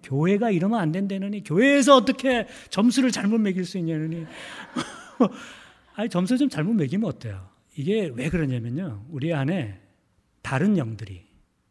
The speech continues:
사랑하고 감사하고 이해하고 성령의 열매를 맺는 그 영이 있는 것이 아니라 자꾸 이상한 영이 내 안에서 그런 것들을 방해하기 때문입니다.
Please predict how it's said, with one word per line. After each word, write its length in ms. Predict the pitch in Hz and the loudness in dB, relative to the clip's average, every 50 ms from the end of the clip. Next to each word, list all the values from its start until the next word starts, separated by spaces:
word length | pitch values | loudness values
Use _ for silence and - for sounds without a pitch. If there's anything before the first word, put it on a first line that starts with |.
| _ _ _ _ _ _ | _ _ _ _ _ _
사랑하고 720 | - - - 170 160 165 160 151 147 143 143 135 147 139 135 | -20 -8 -4 -2 -2 0 0 0 0 -2 -2 -2 -4 -6 -6
감사하고 720 | - 135 131 127 123 - 151 135 131 131 131 131 135 147 | -6 -6 -6 -6 -4 -6 -6 -6 -4 -6 -6 -6 -8 -8
이해하고 500 | 151 131 127 123 127 117 110 113 110 104 _ _ _ _ _ _ | -6 -6 -6 -6 -6 -8 -10 -12 -14 -18 _ _ _ _ _ _
성령의 480 | - - 185 180 180 180 175 170 165 | -12 -8 -6 -4 -2 -2 -2 0 0
열매를 380 | 139 123 123 131 143 151 156 147 | -2 -2 -2 -2 -2 -2 -2 -2
맺는 340 | 139 131 131 135 143 139 131 | -2 -4 -4 -4 -4 -6 -6
그 140 | - 156 | -6 -6
영이 300 | 147 123 113 120 127 139 | -6 -4 -4 -4 -4 -4
있는 220 | 147 131 123 123 120 | -4 -4 -4 -6 -8
것이 240 | 123 113 - - 139 | -10 -12 -12 -14 -14
아니라 320 | 123 120 120 147 180 196 - _ _ - - - - - - _ | -12 -12 -10 -10 -12 -12 -14 _ _ -20 -20 -20 -20 -20 -20 _
자꾸 600 | _ - - - - - - - - - - 240 | _ -16 -16 -14 -12 -12 -12 -12 -12 -4 -2 0
이상한 340 | 180 147 139 160 165 185 180 | 0 2 2 2 2 2 0
영이 240 | 165 147 143 151 165 | 0 0 0 0 0
내 160 | 147 139 151 | 0 0 -2
안에서 520 | 151 127 123 120 120 113 - - 185 196 190 | -2 -2 -4 -4 -6 -8 -8 -8 -10 -10 -12
그런 200 | - - 143 160 | -12 -10 -8 -8
것들을 220 | 160 147 - 202 | -8 -8 -10 -10
방해하기 480 | 196 - 123 113 120 151 165 151 131 135 | -10 -8 -8 -6 -6 -4 -4 -4 -6 -6
때문입니다. 540 | 131 - 123 107 104 98 95 - _ - | -10 -12 -14 -14 -14 -16 -20 -20 _ -20